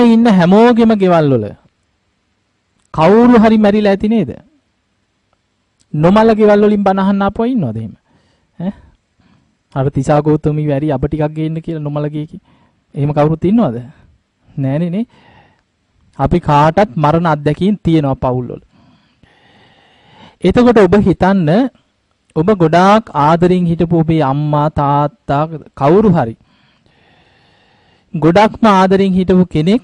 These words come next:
අසවලා නැති වුණා කියලා දැනගත්තාම ඔබට මොකද්ද එකපාරට හිතෙන්නේ කියලා නිකන් අවංකව හිතන්න. අඬනවා. වැළපෙනවා. සමහරු සිහි නැතුව ඇදගෙන වැටෙනවා. නංගොත් කිය කිය අඬනවා. පපුවට ගගහ අඬනවා.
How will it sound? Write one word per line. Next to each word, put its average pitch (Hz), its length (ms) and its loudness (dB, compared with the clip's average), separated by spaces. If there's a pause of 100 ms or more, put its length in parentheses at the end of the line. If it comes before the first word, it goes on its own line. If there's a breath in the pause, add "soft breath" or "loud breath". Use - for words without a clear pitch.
අසවලා 202 600 2
නැති 185 320 0
වුණා 196 420 2
කියලා 196 260 -4
දැනගත්තාම 170 800 -2
ඔබට 185 300 0
මොකද්ද 175 340 -4
එකපාරට 175 480 -2
හිතෙන්නේ 170 360 -2
කියලා 147 180 -6
නිකන් 147 240 -6
අවංකව 160 320 -2
හිතන්න. 180 280 -4 (2250 soft breath)
අඬනවා. 135 500 -2 (920)
වැළපෙනවා. 143 640 -2
සමහරු 156 440 -2
සිහි 156 280 -2
නැතුව 160 280 -2
ඇදගෙන 143 380 0
වැටෙනවා. 123 380 -4 (1500 soft breath)
නංගොත් 190 560 2
කිය 175 240 0
කිය 165 160 -2
අඬනවා. 147 360 0
පපුවට 185 500 0
ගගහ 160 380 2
අඬනවා. 135 420 -2